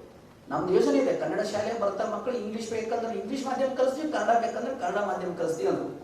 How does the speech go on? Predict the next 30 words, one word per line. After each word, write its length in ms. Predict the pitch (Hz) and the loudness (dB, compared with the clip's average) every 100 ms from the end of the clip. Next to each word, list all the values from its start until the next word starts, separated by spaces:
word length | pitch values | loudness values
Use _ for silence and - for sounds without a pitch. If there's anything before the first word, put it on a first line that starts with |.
| - - - | -18 -16 -8
ನಾನು 260 | 208 277 - | -4 -4 -2
"ಕನ್ನಡ 300 | 214 262 247 | 0 0 0
ಮಾಧ್ಯಮ 260 | 247 254 | 0 0
ಶಾಲೆ 280 | 240 240 240 | 0 0 0
ಬಂದ್ 240 | - 240 | 0 0
ಮಾಡಿ 140 | 247 233 | 0 0
ಯಾಕೆ 180 | 226 226 | 0 -2
ಇಂಗ್ಲಿಷ್ 280 | 214 208 202 | -4 -6 -6
ಕಲಿಸ್ತೀರಿ?" 380 | 190 180 170 | -6 -4 -4
ಅಂತಕ್ಕಂಥ 480 | 180 170 170 170 170 | -4 -2 -4 -6 -4
ವಿಷಯ 260 | 160 156 160 | -4 -4 -4
ಅಂದ್ರೆ, 240 | 156 170 | -4 -2
"ಇಲ್ಲ, 180 | 180 180 | 0 2
ಹಂಗಲ್ಲ, 460 | - - - - - - - - - | 2 0 0 0 0 -2 -6 -14 -12
ನಾವು 100 | 139 | -4
ಒಂದೇ 240 | 151 240 240 | 2 4 6
ಕಟ್ಟಡದ 280 | 240 - 254 | 4 4 4
ಎರಡು 280 | 202 190 | 4 2
ಕೊಡ್ತೀವಿ, 360 | 208 - - - | 0 -2 -6 -6
ನಾವು 380 | - - - 139 | -8 -10 -12 -8
ದ್ವಿಭಾಷೆ 540 | 233 226 - - 185 | 2 4 4 2 -2
ನೀತಿಯನ್ನು 300 | 180 - - | -4 -6 -4
ಜಾರಿ 340 | - - - 156 | -2 0 -2 -4
ತಂದೀವಿ, 500 | 151 - - - - - | -4 -4 -6 -12 -16 -10
ಅದನ್ನ 200 | - 160 | -4 -2
ಸಂಕಲ್ಪದ 760 | 147 156 151 185 185 202 185 151 | 0 -2 0 0 0 0 0 0
ಮುಂದುವರಿತದೆ" 460 | 170 170 165 151 151 | 0 0 0 0 -2
ಅಂತಕ್ಕಂಥ 460 | 139 143 143 139 | -4 -4 -6 -4
ಮಾತು 340 | 143 139 135 - | -4 -4 -4 -4
ಹೇಳಿದ್ರು. 360 | - - - | -6 -6 -10